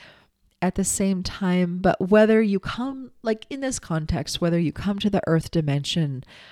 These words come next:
that's how I'm quantifying your soul's age. How often you come to the earth dimension, how often you've incarnated, um, makes you an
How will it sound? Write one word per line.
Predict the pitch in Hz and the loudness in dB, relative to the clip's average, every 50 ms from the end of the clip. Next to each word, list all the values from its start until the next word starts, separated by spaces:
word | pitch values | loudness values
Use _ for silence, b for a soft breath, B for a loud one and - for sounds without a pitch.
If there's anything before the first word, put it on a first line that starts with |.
| B B B _ - | B B B _ -6
that's | 190 226 233 226 - - | -2 0 0 0 -2 -2
how | 208 208 | -2 -2
I'm | 190 180 165 | -2 -4 -4
quantifying | - - - 170 160 170 - - 160 - - 160 160 160 160 | -8 -8 -4 -2 -2 -2 -2 -4 -6 -4 -4 -2 -2 -2 -2
your | 160 156 131 - 151 | -2 -2 -4 -4 -6
soul's | - - - - - - 160 160 156 156 160 160 - - _ - | -6 -6 -4 -2 0 2 2 4 4 2 2 0 -4 -8 _ -6
age. | 147 147 143 139 139 143 - - | -4 -2 0 -2 -2 -2 -4 -4
How | - 208 208 - - - | -2 -2 -2 -2 -2 -4
often | 233 254 - - 277 254 240 | -4 -4 -4 -4 -6 -4 -2
you | 226 220 | -2 -2
come | 220 - 196 185 180 | -2 0 -2 -2 -2
to | - 190 | -2 -2
the | 175 180 - - | 0 0 0 0
earth | 165 165 151 - | 0 0 0 0
dimension, | - 175 165 160 156 160 156 - 156 147 | -2 -2 0 0 0 -2 -2 -4 -4 -4
how | 143 156 170 - - _ - | -2 -2 -4 -4 -6 _ -4
often | 196 202 202 - 220 202 | -4 -4 -2 -2 -2 -2
you've | 196 190 185 175 | 0 0 0 0
incarnated, | - 180 165 - - - 143 135 143 131 135 143 147 131 123 - B B B B B B B B B B _ | -2 -4 -4 -4 -4 -2 -2 -2 -2 -2 -4 -4 -4 -4 -6 -8 B B B B B B B B B B _
um, | - 180 175 170 160 147 143 135 131 - _ | -2 0 2 2 2 0 0 -4 -8 -12 _
makes | - 180 196 214 220 - - - - | -2 0 2 2 2 0 -2 -2 0
you | 202 | 2
an | 196 180 | 2 2